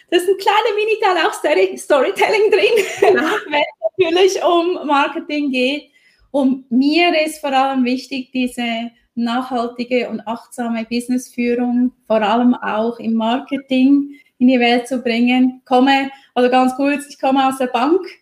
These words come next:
Speaker 1: so wie es Schweizer Mädchen machen, ne? Zwanzig Jahre Karriere da, habe mich selbstständig gemacht und mich, äh,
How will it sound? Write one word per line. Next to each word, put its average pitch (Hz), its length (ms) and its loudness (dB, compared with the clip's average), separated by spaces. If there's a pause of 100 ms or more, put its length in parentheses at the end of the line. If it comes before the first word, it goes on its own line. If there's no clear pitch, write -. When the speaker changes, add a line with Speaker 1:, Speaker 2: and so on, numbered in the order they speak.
(340)
Speaker 1:
so 240 220 -2
wie 247 60 0
es 247 120 -4
Schweizer 254 300 -2
Mädchen 254 300 0
machen, 277 280 -2
ne? 285 280 0
Zwanzig 277 380 -4
Jahre 269 260 0
Karriere 269 520 0
da, 240 360 -4
habe 220 180 -8
mich 277 140 -6
selbstständig 247 720 -2
gemacht 240 440 -2 (500)
und 269 200 -6
mich, 254 380 4
äh, 226 300 2